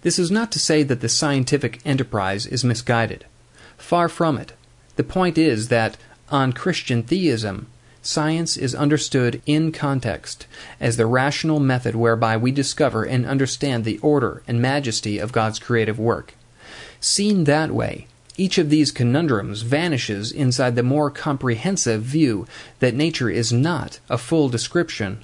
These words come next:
of reality. It turns out that Christianity's explanatory power far exceeds the naturalistic alternative.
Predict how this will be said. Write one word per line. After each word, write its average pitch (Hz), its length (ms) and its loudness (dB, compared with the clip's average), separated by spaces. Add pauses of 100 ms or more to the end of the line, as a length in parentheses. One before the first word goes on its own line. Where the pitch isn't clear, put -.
of 120 120 -4
reality. 113 560 0 (1000)
It 147 140 0
turns 220 340 0
out 117 220 2
that - 160 -8
Christianity's 135 920 0
explanatory 131 840 0
power 110 480 -2 (220)
far 170 400 0
exceeds 120 720 -2 (160)
the 120 120 2
naturalistic 117 1040 -2
alternative. 113 720 -2